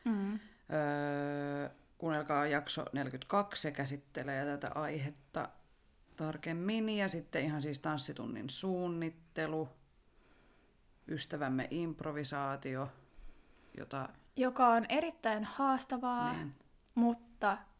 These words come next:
Speaker 1: erittäin kehittävää.
Speaker 2: Mm.
Speaker 1: Mm.
Speaker 2: Niin kyllähän me tanssijat nimenomaan elämme siitä luovuudesta.
Speaker 1: Mm.
Speaker 2: Äh, mitäs hienoja taidekaneetteja tähän nyt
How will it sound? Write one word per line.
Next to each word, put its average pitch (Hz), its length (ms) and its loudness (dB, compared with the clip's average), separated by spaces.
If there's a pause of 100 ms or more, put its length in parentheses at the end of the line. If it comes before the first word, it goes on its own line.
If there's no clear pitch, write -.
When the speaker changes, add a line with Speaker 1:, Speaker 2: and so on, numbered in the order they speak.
(280)
Speaker 1:
erittäin - 460 -4
kehittävää. - 540 -10
Speaker 2:
Mm. 156 260 -6 (300)
Speaker 1:
Mm. 226 280 0 (400)
Speaker 2:
Niin 120 220 -8
kyllähän 139 340 -8
me 147 100 -6
tanssijat 151 640 -6 (1500)
nimenomaan 147 580 -2
elämme 160 360 -4
siitä 156 380 -6
luovuudesta. 160 800 -6 (480)
Speaker 1:
Mm. 233 280 6 (480)
Speaker 2:
Äh, 156 440 -6
mitäs 143 420 -6
hienoja 127 460 -2
taidekaneetteja 151 960 -4
tähän 156 320 -4
nyt - 280 -10